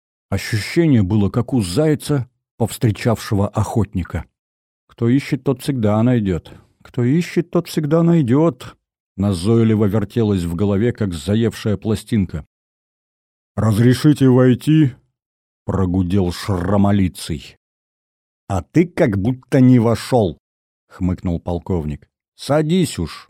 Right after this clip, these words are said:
Охотник с опаской присел на стул, и тот жалобно заскрипел. «Так вот», —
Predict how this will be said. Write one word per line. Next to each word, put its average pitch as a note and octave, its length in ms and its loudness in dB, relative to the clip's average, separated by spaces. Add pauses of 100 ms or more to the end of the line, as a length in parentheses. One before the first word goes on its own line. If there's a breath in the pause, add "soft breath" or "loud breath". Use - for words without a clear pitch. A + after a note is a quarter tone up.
(720)
Охотник C3+ 800 -2 (440)
с - 180 -12
опаской B2 600 -4
присел A2+ 500 -2
на G2+ 200 2
стул, D#3+ 500 0 (800)
и F2+ 100 -2
тот A#2 280 -2
жалобно F#2+ 720 -2
заскрипел. E2+ 840 -8 (640)
«Так G3 200 -2
вот», — C#3+ 400 0